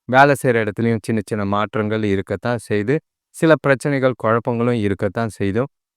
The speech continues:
சுபகாரிய முயற்சிகள்ல தடைகள் இருக்கும். அதுக்கு பின்னாடி முன்னேற்றம் தெரியும்.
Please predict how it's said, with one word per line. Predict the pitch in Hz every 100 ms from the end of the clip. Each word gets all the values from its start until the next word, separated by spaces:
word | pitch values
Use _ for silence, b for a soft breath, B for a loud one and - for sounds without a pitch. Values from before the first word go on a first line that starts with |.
| _
சுபகாரிய | - 151 165 156 139
முயற்சிகள்ல | 117 107 98 101 101 104
தடைகள் | - 107 120 131
இருக்கும். | 110 101 147 160
அதுக்கு | 113 101 -
பின்னாடி | - 113 120 117
முன்னேற்றம் | 120 104 107 110 110 101
தெரியும். | 92 87 95